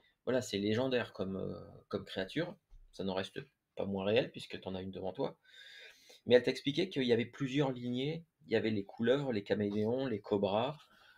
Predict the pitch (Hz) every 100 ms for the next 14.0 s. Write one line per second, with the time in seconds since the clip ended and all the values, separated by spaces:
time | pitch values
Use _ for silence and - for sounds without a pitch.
0 | _ _ 104 98 95 95 90 - _ _
1 | _ _ _ - 113 113 107 131 139 -
2 | - - _ _ _ _ _ _ - 98
3 | 98 101 98 117 135 110 - 92 _ _
4 | _ - - - - - - _ _ _
5 | _ _ _ - 110 123 156 156 151 -
6 | 170 170 165 - 123 - 143 - - 196
7 | 165 170 170 170 - - 127 - 147 156
8 | 151 160 180 170 143 131 113 - - 110
9 | 131 139 147 117 113 107 110 - 117 117
10 | 143 147 147 147 147 - - 151 147 135
11 | 127 - 123 - 135 131 156 - - -
12 | - 113 113 131 160 143 123 120 131 139
13 | 120 117 120 123 127 139 135 - 107 104